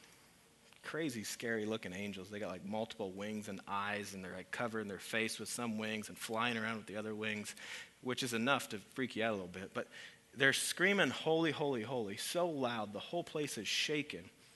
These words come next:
It fills with smoke. Now, just try to put yourself there, okay? It fills with smoke. And it says, "The train of the, the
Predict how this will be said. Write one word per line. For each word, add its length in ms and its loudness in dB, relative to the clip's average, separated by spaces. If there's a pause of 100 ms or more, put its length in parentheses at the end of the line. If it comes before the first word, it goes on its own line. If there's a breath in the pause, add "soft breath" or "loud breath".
(120)
It 160 -4
fills 460 4
with 140 2
smoke. 540 2
Now, 80 -8
just 140 -4
try 100 0
to 80 -6
put 160 -2
yourself 340 -6
there, 120 -10
okay? 220 -4
It 120 -6
fills 320 4
with 100 0
smoke. 540 -2 (420 loud breath)
And 100 -2
it 40 -2
says, 220 2
"The 100 -2
train 480 2
of 360 0
the, 160 0
the 240 -2